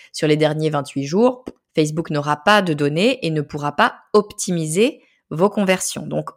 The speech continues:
aucun intérêt. Et puis, deuxième chose, eh bien, il va falloir que vous ayez des personnes qui achètent votre produit avant que vous ne lanciez votre publicité. Parce qu'évidemment, si vous avez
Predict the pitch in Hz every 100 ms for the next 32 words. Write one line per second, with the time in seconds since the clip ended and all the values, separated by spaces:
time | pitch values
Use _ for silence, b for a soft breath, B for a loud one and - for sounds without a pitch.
0 | - 165 - 240 226 202 185 156 - _
1 | _ _ _ _ _ - 151 156 156 151
2 | 151 143 233 330 277 - - 160 156 156
3 | 156 156 156 151 185 233 262 B B _
4 | 190 170 165 160 156 185 240 247 B B
5 | - 147 208 240 151 - 196 240 240 170
6 | 147 - 214 - - - _ _ 151 147
7 | - 156 143 147 180 247 B _ - 185
8 | 175 170 170 214 339 - b b - 165
9 | 156 156 151 147 - 220 170 165 160 170
10 | 175 208 - 165 - _ B B B -
11 | 147 165 160 165 208 262 - - 214 208
12 | 190 170 175 175 165 180 175